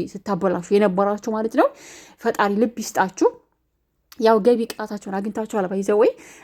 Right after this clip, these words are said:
እና ሙብዬ ሁለት መቶ ኬ ገብቷል። የኔ ሸበላ ወንድም፣ የኔ መልካም ወንድም፣ ሸበላ ነህ እንዴ? መላጣ ነህ ለነገሩ። እና ችግር የለም ማለት ነው። እንኳን ደስ ያለ፣ ከዚህ በላይ ትሄዳለህ። ኮንግራ ማለት ነው።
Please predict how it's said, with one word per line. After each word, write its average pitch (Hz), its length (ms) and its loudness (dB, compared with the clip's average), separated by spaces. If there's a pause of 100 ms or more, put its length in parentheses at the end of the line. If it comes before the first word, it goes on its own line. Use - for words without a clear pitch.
(140)
እና 269 200 6
ሙብዬ 226 360 -2
ሁለት 220 260 2
መቶ 214 220 -2
ኬ 220 200 0
ገብቷል። 220 340 -2
የኔ 202 180 -2
ሸበላ 220 380 2
ወንድም፣ 208 340 -2
የኔ 208 220 0
መልካም 208 400 -4
ወንድም፣ 208 240 -6
ሸበላ 302 320 4
ነህ 339 160 4
እንዴ? 226 140 2 (100)
መላጣ 226 280 -6
ነህ 180 140 -4
ለነገሩ። 190 420 -6 (440)
እና 277 260 8
ችግር 254 320 4
የለም 254 300 4
ማለት 240 300 2
ነው። 294 160 0 (560)
እንኳን 208 480 -6
ደስ 226 260 0
ያለ፣ 202 220 2 (100)
ከዚህ 190 400 -6
በላይ 190 300 2 (140)
ትሄዳለህ። 202 680 0 (840)
ኮንግራ 185 480 0
ማለት 185 340 -2
ነው። 233 140 0